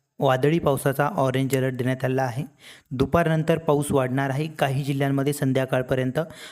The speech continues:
पावसाचा जोर आहे तो वाढण्याची शक्यता आहे. काही भागांमध्ये जोरदार ते अतिजोरदार पावसाची शक्यता आहे. आज सकाळपासूनच राज्यात बहुतांश भागामध्ये वातावरणात बदल होणार आहे. काही भागामध्ये सकाळपासूनच उन्हाची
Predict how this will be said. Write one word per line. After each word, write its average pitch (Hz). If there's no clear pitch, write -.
पावसाचा 139
जोर 135
आहे 151
तो 147
वाढण्याची 127
शक्यता 131
आहे. 135
काही 170
भागांमध्ये 147
जोरदार 131
ते 147
अतिजोरदार 135
पावसाची 127
शक्यता 143
आहे. 123
आज 131
सकाळपासूनच 131
राज्यात 123
बहुतांश 127
भागामध्ये 131
वातावरणात 127
बदल 123
होणार 135
आहे. 131
काही 147
भागामध्ये 143
सकाळपासूनच 139
उन्हाची 135